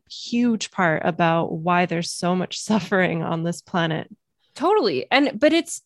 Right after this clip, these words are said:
Speaker 2: it's endorsed by
Speaker 1: Yeah, it is endorsed.
Speaker 2: every system
Speaker 1: Mm-hmm.
Speaker 2: that's in place.
Speaker 1: Of
Speaker 2: Like,
Speaker 1: course.
Speaker 2: you know, numb out with alcohol, watch
Speaker 1: Yeah.
Speaker 2: T V, you know, like,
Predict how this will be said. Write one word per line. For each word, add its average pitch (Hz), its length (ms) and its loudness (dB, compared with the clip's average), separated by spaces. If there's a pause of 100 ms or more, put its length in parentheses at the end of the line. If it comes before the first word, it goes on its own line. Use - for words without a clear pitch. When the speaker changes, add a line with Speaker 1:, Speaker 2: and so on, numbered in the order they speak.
Speaker 2:
it's 247 260 -4
endorsed 220 920 -4 (560)
by 196 260 4
Speaker 1:
Yeah, 202 400 6
it 240 80 4
is 285 180 4
endorsed. 208 540 4
Speaker 2:
every 233 400 2
system 214 540 0
Speaker 1:
Mm-hmm. 233 80 2
Speaker 2:
that's 294 180 0
in 196 160 -2
place. 175 640 0
Speaker 1:
Of 202 80 2
Speaker 2:
Like, 202 160 4
Speaker 1:
course. 202 540 2
Speaker 2:
you 226 100 0
know, 214 200 4
numb 240 420 4
out 233 240 4
with 226 180 0
alcohol, 196 800 -2 (180)
watch 240 360 6
Speaker 1:
Yeah. 233 560 0
Speaker 2:
T 208 40 -10
V, 180 460 0
you 196 200 -2
know, 202 240 2
like, 190 440 0